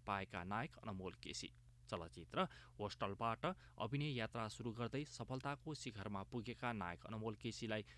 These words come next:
पछिल्लो समय निकै रुचाइएका र दर्शकले धेरै खोजी गर्ने नायकको रूपमा लिइने गरिन्छ। उनी अभिनीत चलचित्र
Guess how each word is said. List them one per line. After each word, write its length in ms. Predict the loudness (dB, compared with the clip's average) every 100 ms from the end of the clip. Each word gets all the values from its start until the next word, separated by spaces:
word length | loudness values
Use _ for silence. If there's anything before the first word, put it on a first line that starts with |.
| -4
पछिल्लो 380 | -2 0 2 2
समय 340 | 2 2 2
निकै 360 | 0 -2 0 0 0
रुचाइएका 640 | -2 0 0 -2 0 0
र 140 | 0 0
दर्शकले 480 | -2 -2 -6 -2 -2 -4 -16 -2
धेरै 220 | 2 2
खोजी 320 | 0 -2 -2 0
गर्ने 280 | -2 -2
नायकको 400 | 0 0 0 0
रूपमा 300 | -4 0 0
लिइने 320 | 0 -4 -6 -4
गरिन्छ। 400 | -4 -6 -6 -8 -8 -8 2
उनी 200 | 6 6 6
अभिनीत 300 | 2 2 0 0
चलचित्र 540 | 2 2 0 0 0